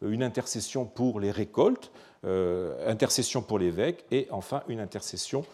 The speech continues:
pour l'Église. Et puis, euh, deux, euh, codex miniatures, un, un de Louvain, publié par Lefort en mille neuf cent quarante, et un autre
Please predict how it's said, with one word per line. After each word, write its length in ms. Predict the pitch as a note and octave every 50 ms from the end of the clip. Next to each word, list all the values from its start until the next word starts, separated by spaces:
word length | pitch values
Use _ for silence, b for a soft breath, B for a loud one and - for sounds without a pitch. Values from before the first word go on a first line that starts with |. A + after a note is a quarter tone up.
| B B B B -
pour 120 | A#2+ A2+
l'Église. 560 | G#2+ A2+ A2+ G2 G2+ F#2 D#2+ D2 - - - - - - _ - B B B B B B
Et 100 | C#3+ C#3+
puis, 440 | C#3+ - - F3 G3 A3+ A#3+ B3 B3 - - _ _ _ _ -
euh, 240 | B2 A#2 G#2+ A2 G#2+ G#2+ - - _ _ _ _ _ _ _ _ _ _ _ _ _ _ _ _ _ _ _ _ _ _ _ _ _ _ _ _ _ _ _ _ _ _ -
deux, 640 | G#2 F#2+ G#2 F3 G#3 G#3 F#3+ D3+ - - - - - _ _ _ -
euh, 360 | A2+ G#2 G2+ F#2 - - - - - - - _ _ _ _ _ _ _ _ _ _ _ _ _ _ _
codex 520 | - - E3+ C#3+ F3 E3 E3 - - - C3+
miniatures, 760 | C#3 D3 D3+ C#3+ C3+ C3+ - - D3+ F3 G#3+ B3+ C4+ B3 - - - - - - -
un, 220 | - A2+ A#2 A#2+ - -
un 120 | C3+ C3+
de 100 | B2 C3+
Louvain, 460 | C3+ C#3 D3 C3+ A2+ B2 - - - - - - _ _ b b b b b b b b
publié 340 | - B2+ A#2 A#2 B2+ C3+ C3
par 240 | C3+ - A#2+ G#2+ A#2
Lefort 400 | A#2+ A#2 A#2 - C3+ C3 A2 A2
en 60 | G#2+
mille 140 | G#2+ G#2+ G#2+
neuf 100 | G#2 -
cent 180 | - - A2
quarante, 460 | G#2 - G2+ F2+ G#2 C#3+ F3 E3+ -
et 80 | C3+ A#2+
un 180 | B2 B2+ C3 C3
autre 300 | D#3+ G3+ - - -